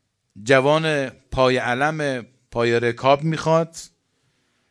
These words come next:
برای اینکه این نظام یه صاحب داره و بدانید آخر عاقبت این نظام و این پرچم به دست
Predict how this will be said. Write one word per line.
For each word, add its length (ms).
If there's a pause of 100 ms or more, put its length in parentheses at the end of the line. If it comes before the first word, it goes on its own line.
(1300)
برای 380
اینکه 640 (500)
این 380
نظام 640 (100)
یه 120
صاحب 500
داره 560 (1000)
و 100
بدانید 680 (100)
آخر 320
عاقبت 540
این 220
نظام 580 (140)
و 120
این 280 (100)
پرچم 520
به 80
دست 380